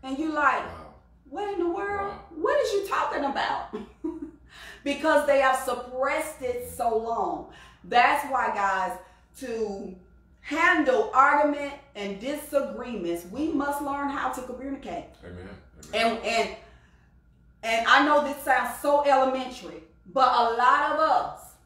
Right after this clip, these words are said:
Speaker 1: and, and I can speak for myself in my marriage,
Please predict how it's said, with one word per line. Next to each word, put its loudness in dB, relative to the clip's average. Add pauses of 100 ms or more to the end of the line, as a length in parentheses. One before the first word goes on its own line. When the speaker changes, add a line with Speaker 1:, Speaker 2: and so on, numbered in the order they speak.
(220)
Speaker 1:
and, -2 (120)
and -4
I 2
can -2
speak -8
for 2
myself 2
in 2
my 2
marriage, -4